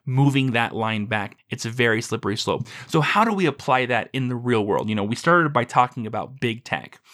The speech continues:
about these companies who have become the public square for discussion, the public forum, as it were,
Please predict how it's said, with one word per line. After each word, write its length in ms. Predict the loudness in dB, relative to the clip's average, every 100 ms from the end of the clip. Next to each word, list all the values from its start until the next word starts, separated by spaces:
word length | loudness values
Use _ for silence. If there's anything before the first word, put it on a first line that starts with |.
| -20 -20 -20 -8
about 380 | -2 0 -2 -2
these 160 | -4 -4
companies 540 | -2 -2 -2 -4 -2
who 80 | -4
have 120 | -4
become 440 | -8 -8 -2 0 -2
the 100 | -8
public 400 | -4 0 0 -2
square 400 | -4 0 2 0
for 180 | -4 -8
discussion, 440 | -8 -8 -8 -8
the 60 | -10
public 380 | -8 -6 -6
forum, 460 | -6 -2 0 0 -4
as 200 | -8 -8
it 120 | -8 -6
were, 320 | -4 -4